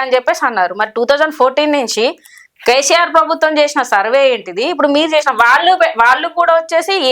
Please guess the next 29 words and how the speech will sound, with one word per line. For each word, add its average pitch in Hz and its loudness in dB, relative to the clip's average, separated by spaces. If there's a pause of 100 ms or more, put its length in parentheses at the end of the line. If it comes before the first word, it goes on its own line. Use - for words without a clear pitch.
ఏ 277 2 (400)
దేంట్లో 302 0 (100)
కూడా 320 2 (180)
గవర్నమెంట్ 277 -2
సర్వేలో 277 0 (100)
పెట్టలేదు, 294 -4 (460)
వెబ్‌సై-, 247 0
సైట్లలో 277 0
పెట్టలేదు, 214 -4 (380)
ఇప్పుడు 330 0
మీరు 359 2 (100)
పెట్టట్లేదు. 214 -4 (560)
వాళ్ళు 302 2
చేసింది 359 0 (100)
తప్పు 277 0
అని 359 -2
మీరు 277 2
అంటున్నారు, 220 -6
మీరు, 269 0
మీరు 294 -2
చేసింది 320 -2
కరెక్ట్ 254 -2
అని 269 -4
మేము 247 0
ఎట్లా 269 0 (380)
ఒప్పుకోవాలి? 262 -2 (800)
దాన్ని 240 2 (520)
ఇన్ని 285 2 (100)
వేల 254 2